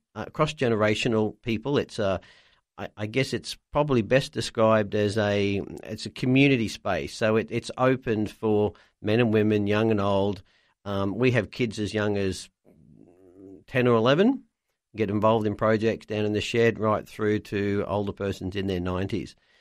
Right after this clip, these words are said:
So there's a whole range of activities down there like you've described. And the activities themselves, um, are, are really just a way in which we gather people. So they're diverse, they, they change. Like you said, we, we've got car restoration projects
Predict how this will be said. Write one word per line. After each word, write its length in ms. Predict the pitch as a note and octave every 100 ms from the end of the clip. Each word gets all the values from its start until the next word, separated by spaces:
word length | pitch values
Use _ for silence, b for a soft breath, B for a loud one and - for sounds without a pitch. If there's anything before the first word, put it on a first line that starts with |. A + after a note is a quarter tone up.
| _
So 120 | -
there's 120 | A2+ G#2+
a 60 |
whole 220 | A#2 E3
range 320 | A#2+ A#2 A#2 A2
of 80 |
activities 560 | F#2+ - - A#2+ G#2+ G2
down 240 | G2+ G2
there 100 | G2+
like 240 | F#2 F#2+ -
you've 180 | G2+ -
described. 720 | F#2+ - A#2+ A2 A2+ G#2+ - b b b
And 120 | - C3
the 40 |
activities 560 | C3+ - G#3+ F3+ C#3+ -
themselves, 640 | A2+ A2+ B2 B2 A2+ F#2+ - _ -
um, 460 | A2 G#2+ G#2+ G#2+ b b b _
are, 140 | A#2+ A2+
are 100 | B2
really 300 | C3 F3 D3+
just 320 | A#2 B2 -
a 80 | -
way 300 | G#2+ B2 C3+
in 80 | B2+
which 220 | A#2 -
we 80 | A2+
gather 280 | G#2 G#2+ A2
people. 480 | - C3 B2+ G#2 - _ _ _ _ _ _
So 420 | - B2 A#2+ A#2+ B2+
they're 180 | A2+
diverse, 720 | A#2+ A2+ C3 C#3 - - - A2
they, 220 | A2 G#2
they 240 | A2+ A#2
change. 640 | A2+ C3+ B2 A2 F#2 - -
Like 360 | G#2 A2+ A2
you 80 | A#2+
said, 320 | - B2+ A#2+
we, 240 | G#2+ A2+ A2
we've 300 | A2 A2 -
got 200 | G#2+ -
car 300 | - C3+ B2+
restoration 640 | A2+ - G2+ G2 - -
projects 680 | - G#2 G2 G2 E2+ -